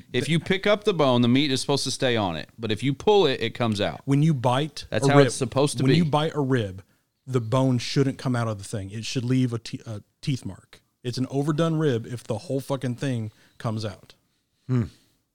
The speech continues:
Speaker 1: Yeah, I mean, you don't want it to fall off the bone.
Speaker 2: Exactly, and theirs falls off the bone.
Speaker 1: No, that's what I'm saying. I think you have gotten
Speaker 2: Using the words "fall off the bone tender,"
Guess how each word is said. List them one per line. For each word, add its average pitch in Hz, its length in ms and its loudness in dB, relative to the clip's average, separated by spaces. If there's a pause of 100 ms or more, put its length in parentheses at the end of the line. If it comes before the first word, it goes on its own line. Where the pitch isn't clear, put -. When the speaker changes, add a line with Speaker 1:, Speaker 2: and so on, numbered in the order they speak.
(360)
Speaker 1:
Yeah, 202 160 2
I 202 40 2
mean, 208 140 2
you 208 60 4
don't 202 100 2
want 190 180 4
it 143 80 -4
to 151 100 0
fall 139 280 2
off 127 220 4
the 101 80 -6
bone. 85 420 -4
Speaker 2:
Exactly, 135 420 -4
and 113 100 -2
theirs 135 340 0
falls 127 380 -4
off 135 180 -2
the 131 60 -8
bone. 151 320 -4
Speaker 1:
No, 113 280 2
that's 131 220 0
what 165 60 4
I'm 131 80 2
saying. 131 200 0
I 123 100 0
think 170 300 -2
you 160 320 2
have 135 180 2
gotten 113 540 2
Speaker 2:
Using 226 380 2
the 196 60 4
words 170 280 0
"fall 175 340 -2
off 180 140 0
the 151 80 0
bone 143 320 2
tender," 156 540 0